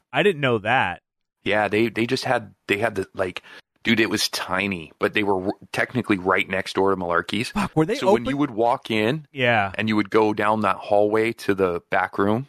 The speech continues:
Speaker 2: where we
Speaker 1: Mm-hmm.
Speaker 2: would record,
Speaker 1: Yeah.
Speaker 2: you walked right by. That was all their space.
Speaker 1: Are you serious?
Speaker 2: Yeah.
Speaker 1: Were
Speaker 2: That
Speaker 1: they, were
Speaker 2: yeah.
Speaker 1: they, were, were they running while we were podcasting?
Speaker 2: Yeah.
Speaker 1: Fuck.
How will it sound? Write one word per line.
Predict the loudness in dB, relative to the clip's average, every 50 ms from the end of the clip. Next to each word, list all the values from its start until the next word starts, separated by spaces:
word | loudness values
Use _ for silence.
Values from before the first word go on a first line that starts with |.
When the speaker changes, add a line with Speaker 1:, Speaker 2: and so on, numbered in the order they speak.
| _ -4
Speaker 2:
where | 0 2 2
we | 2 2
Speaker 1:
Mm-hmm. | 2 0
Speaker 2:
would | -2 -2
record, | -4 -4 -2 0 2 2 2 0 -2 -2
Speaker 1:
Yeah. | 0 0 2 2 2 0 -2 -2
Speaker 2:
you | -4 -2
walked | 0 2 2 2 0 0 -2
right | -2 0 0 0 0 0 0
by. | 0 2 2 0 0 -4 -8 _ -2 0
That | 0 0 0
was | -2 -4 -4 -2 0
all | 2 2 2 2
their | 2 0 -2 -2
space. | -2 -4 -4 -4 -4 -4 -4 -8 -8 -10 -10 _ _ _ _ _ _ -20 -20 -20 _ _ -4
Speaker 1:
Are | -2
you | -2 -2 -2
serious? | -4 -6 -6 -2 -2 0 0 2 2 2 2 0 0 -4 -8 -6
Speaker 2:
Yeah. | -2 0 2 2 2 2 0 -2 -6 -8 -4
Speaker 1:
Were | -2 0
Speaker 2:
That | 2
Speaker 1:
they, | 2 0 0
were | 2 0 0
Speaker 2:
yeah. | 2
Speaker 1:
they, | 0 -2
were, | 0 0 0 0
were | 0 0 0 0 2
they | 0 0
running | 0 0 0 0 0 -2 -2
while | 0 0 2
we | 2 2 2
were | 0 0
podcasting? | -2 -2 -2 -2 -2 0 -2 -2 -2 -2 -2 -4 -4 -4 -4 -6 -8 -12 -10
Speaker 2:
Yeah. | -4 0 2 2 2 2 -2 -6 _ _ -2
Speaker 1:
Fuck. | 0 2 2 2 0 -2 -6